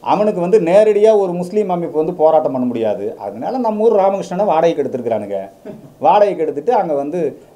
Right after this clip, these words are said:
ஏங்க, ஆர் எஸ் எஸ்ங்கிறது இந்த உலகத்துல இருக்கக்கூடிய ஒரு மிகப்பெரிய தன்னார்வ தொண்டு நிறுவனம். தினசரி ஆறு லட்சம் பேர் அந்த ஷாக்கா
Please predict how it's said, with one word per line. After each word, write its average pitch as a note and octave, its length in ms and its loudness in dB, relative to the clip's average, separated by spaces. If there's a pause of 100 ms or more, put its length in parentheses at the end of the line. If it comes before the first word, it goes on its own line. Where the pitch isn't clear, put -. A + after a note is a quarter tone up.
ஏங்க, E3 340 2
ஆர் E3 420 0
எஸ் G3+ 160 2
எஸ்ங்கிறது C#3+ 420 -4
இந்த F#3 200 -4
உலகத்துல E3 640 0
இருக்கக்கூடிய C#3 420 -6
ஒரு E3+ 140 -2
மிகப்பெரிய F#3 680 -2
தன்னார்வ G3+ 460 2
தொண்டு F#3 300 -4
நிறுவனம். E3 480 -2 (540)
தினசரி G3 520 4
ஆறு G#3 380 2
லட்சம் F#3+ 280 0
பேர் A3+ 160 4
அந்த G3+ 180 4
ஷாக்கா G3 400 2